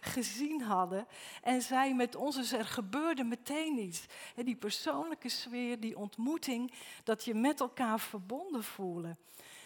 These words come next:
En dat is het wat wij ook nodig hebben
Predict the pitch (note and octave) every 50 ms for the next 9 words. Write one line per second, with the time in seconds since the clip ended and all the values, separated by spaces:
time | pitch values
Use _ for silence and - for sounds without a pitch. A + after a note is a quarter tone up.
0 | - - - - - - - - - - - - - _ _ _ _ - A#3+ A#3
1 | A3 G#3+ G#3+ G3 G3+ - _ - - _ _ - - _ _ _ _ _ _ -
2 | - - G#3 - - A3+ G#3+ - - A3+ - - - - - - - - _ _
3 | _ _ _ _ _ _ _ _ _ _ _ _ _ - G#3 G#3+ - - F#3+ F#3
4 | G3+ G#3 - - G3 - - G3+ F3 E3+ E3+ F3 G3 F3 - - E3+ E3 E3+ D#3
5 | F3+ E3 C#3+